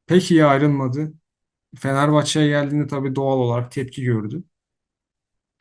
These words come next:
Bence daha farklı bir Kerem göreceğiz derbide. Ondan eminim. Ama işte bu ekstra motivasyonun da çoğu zaman ters teptiğini de gördük.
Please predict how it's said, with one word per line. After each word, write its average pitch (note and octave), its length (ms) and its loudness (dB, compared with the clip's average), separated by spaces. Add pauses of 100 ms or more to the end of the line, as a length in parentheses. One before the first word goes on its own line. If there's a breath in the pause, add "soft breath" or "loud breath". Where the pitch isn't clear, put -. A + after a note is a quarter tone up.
(200)
Bence C#3 280 0
daha D#3 160 4
farklı D3+ 360 -4
bir C#3+ 80 -8
Kerem C#3 360 -4
göreceğiz C#3 440 -2
derbide. A2+ 280 -2
Ondan A#2+ 320 -2
eminim. C#3+ 420 -4 (1000)
Ama D3 160 2
işte D#3 300 0
bu D#3 220 0
ekstra D3+ 440 0
motivasyonun D#3+ 760 -2
da D#3+ 40 -8
çoğu D3+ 260 0
zaman D3+ 420 0 (360)
ters D3 280 -4
teptiğini D3+ 440 0
de C3+ 60 -2
gördük. C3 580 -2